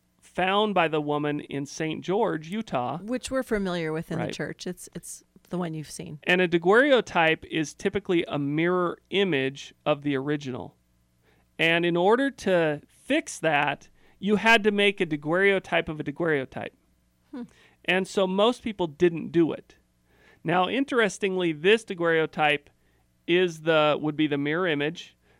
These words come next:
Speaker 1: And then on the far left of the picture on our Facebook page, you have two of Joseph's sons.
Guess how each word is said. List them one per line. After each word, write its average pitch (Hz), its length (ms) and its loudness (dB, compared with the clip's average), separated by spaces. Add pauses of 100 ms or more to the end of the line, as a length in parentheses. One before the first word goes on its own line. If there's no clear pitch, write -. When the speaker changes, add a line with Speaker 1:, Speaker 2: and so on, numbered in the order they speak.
(120)
Speaker 1:
And 185 140 0
then 233 100 4
on 233 120 4
the 196 100 2
far 208 440 4
left 190 420 2
of 156 120 -4
the 156 80 -2
picture 143 560 -6
on 143 120 -4
our 139 80 -4
Facebook 165 480 -4
page, 127 460 -8 (580)
you 180 160 -2
have 185 380 2
two 254 340 -2
of 185 140 0
Joseph's 160 560 -2
sons. 170 720 -8